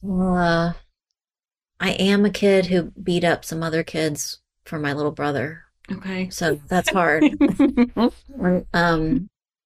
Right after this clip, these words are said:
Speaker 1: maybe on more than one occasion
Speaker 2: <laughs>
Speaker 1: did I beat up another kid for my younger brother.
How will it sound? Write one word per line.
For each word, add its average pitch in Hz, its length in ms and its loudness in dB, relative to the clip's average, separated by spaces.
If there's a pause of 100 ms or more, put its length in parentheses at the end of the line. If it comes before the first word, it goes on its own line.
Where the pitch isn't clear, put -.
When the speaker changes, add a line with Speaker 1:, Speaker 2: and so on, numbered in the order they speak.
(500)
Speaker 1:
maybe 208 360 4
on 180 140 4
more 175 180 6
than 180 140 4
one 175 160 0
occasion 269 720 4 (280)
Speaker 2:
<laughs> - 300 -12
Speaker 1:
did 180 160 4
I 170 520 2 (320)
beat 180 220 2
up 175 160 4
another 170 280 2
kid 175 260 0
for 160 100 -8
my 156 140 -2
younger 156 280 -2
brother. 165 360 -6